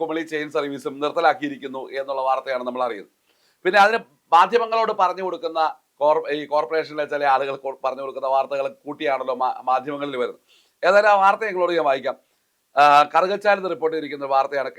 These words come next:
യാത്രക്കാരെ ദുരിതത്തിലാക്കി കോട്ടയം കുമളി ചെയിൻ പൊട്ടി. ഒരു വർഷം മുമ്പ് പന്ത്രണ്ട് ബസ്സുകളുമായി പുനരാരംഭിച്ച്, അത് നേരത്തെ അതിനു മുമ്പ് അതിൽ കൂടുതൽ ബസ്സുകൾ ഉണ്ടായിരുന്നു. ഈ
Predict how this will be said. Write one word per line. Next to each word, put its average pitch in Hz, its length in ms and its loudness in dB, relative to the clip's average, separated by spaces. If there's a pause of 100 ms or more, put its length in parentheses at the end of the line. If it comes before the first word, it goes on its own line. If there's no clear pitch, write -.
(140)
യാത്രക്കാരെ 160 520 4
ദുരിതത്തിലാക്കി 143 580 -2 (400)
കോട്ടയം 165 380 4
കുമളി 147 220 0 (120)
ചെയിൻ 147 180 -2 (100)
പൊട്ടി. 135 240 -4 (460)
ഒരു 151 180 2
വർഷം 156 260 0
മുമ്പ് 147 220 -10
പന്ത്രണ്ട് 151 360 -2
ബസ്സുകളുമായി 143 480 -2 (100)
പുനരാരംഭിച്ച്, 165 680 -2 (300)
അത് 147 100 -2 (560)
നേരത്തെ 151 320 -2
അതിനു 175 200 2
മുമ്പ് 180 200 -4
അതിൽ 160 160 -2
കൂടുതൽ 160 240 -4
ബസ്സുകൾ 151 320 -2
ഉണ്ടായിരുന്നു. 110 400 -6 (440)
ഈ 131 40 -8